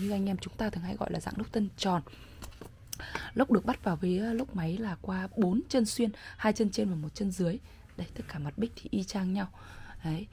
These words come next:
ờ, vừa rồi thì, à, em có vừa giới thiệu sơ qua anh em cái đôi led, sự khác biệt của hai dòng lốc, ờ, hàng, à,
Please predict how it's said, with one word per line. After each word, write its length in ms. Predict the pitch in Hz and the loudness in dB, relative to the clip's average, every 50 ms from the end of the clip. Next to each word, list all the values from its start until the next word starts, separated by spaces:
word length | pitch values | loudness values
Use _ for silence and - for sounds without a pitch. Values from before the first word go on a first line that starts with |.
| - - - - - | -14 -16 -16 -16 -8
ờ, 140 | - - 190 | -2 -2 -2
vừa 220 | 170 - 196 190 170 | 2 4 4 4 4
rồi 220 | - 180 175 170 | 4 0 0 0
thì, 220 | - - 185 170 165 | -2 -2 -2 -2 0
à, 140 | 160 156 - | -2 -2 -2
em 200 | - - 202 196 | -2 -2 -2 -2
có 100 | 190 - | -2 -2
vừa 140 | 180 208 196 | -2 -2 -2
giới 160 | 175 - 165 | 0 -2 -4
thiệu 200 | 160 - - - - - 156 139 | -4 -4 -4 -4 -4 -6 -8 -8
sơ 200 | 139 - 220 214 214 - | -4 -2 -2 -2 0 -2
qua 240 | - 240 240 226 | -2 0 0 0
anh 180 | 233 247 214 214 | 0 0 0 2
em 180 | 220 220 208 208 - - - - - - | 2 2 0 -2 -4 -10 -12 -12 -12 -10
cái 260 | - - 156 147 160 175 | -6 -2 -2 -2 -2 0
đôi 280 | 202 233 233 240 240 | 2 4 6 6 6
led, 200 | 233 254 285 311 - - - | 6 4 4 2 0 -6 -12
sự 200 | - - - - | -2 0 0 0
khác 220 | - - 294 - - | 2 -2 -2 4 6
biệt 240 | 226 196 - - - | 6 6 6 2 -2
của 200 | - 156 143 135 | -2 0 0 0
hai 360 | 139 151 185 202 214 214 208 | -2 -2 0 0 0 0 0
dòng 320 | 202 214 180 156 147 147 | 0 0 0 0 0 0
lốc, 120 | 170 247 - - - - - - - - - | 0 -2 -2 -4 -12 -16 -16 -16 -14 -10 -6
ờ, 380 | - 180 165 170 165 160 160 160 - - - - - | -4 -2 0 0 0 0 0 -2 -4 -8 -16 -20 -16
hàng, 400 | - - 175 165 160 156 151 147 | -8 -4 -4 -2 -2 -2 -2 0
à, 180 | 151 151 147 | -2 -2 -4